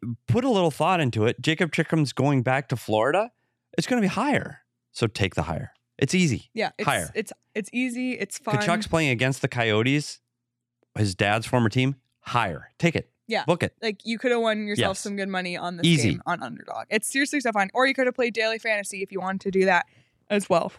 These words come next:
Speaker 2: It's super, super easy to get started. Go to underdog fantasy dot com or download the app. Sign up with promo code P H N X, and Underdog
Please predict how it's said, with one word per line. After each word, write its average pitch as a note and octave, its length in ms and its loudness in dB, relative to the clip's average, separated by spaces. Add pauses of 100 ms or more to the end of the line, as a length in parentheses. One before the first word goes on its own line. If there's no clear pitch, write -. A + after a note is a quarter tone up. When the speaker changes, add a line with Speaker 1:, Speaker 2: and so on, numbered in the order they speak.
(160)
Speaker 2:
It's - 160 -6
super, F4 600 4
super C4 260 0
easy A3+ 240 0
to A3+ 80 0
get G#3 140 2
started. F#3 400 -2
Go F#3+ 140 2
to A3+ 100 0
underdog G#3 380 2
fantasy F#3+ 380 -4
dot F#3+ 220 0
com F#3 300 -2 (320)
or G3 160 2
download A3 340 2
the A3 100 0
app. F3+ 300 2
Sign F#3+ 260 -4
up G#3+ 140 -2 (140)
with G3 200 -8
promo F#3+ 260 -4
code G3 180 -2
P G3 120 -4
H A#3 140 -4
N G#3+ 80 -6
X, F#3+ 240 -6
and - 120 -10
Underdog F#3+ 520 -2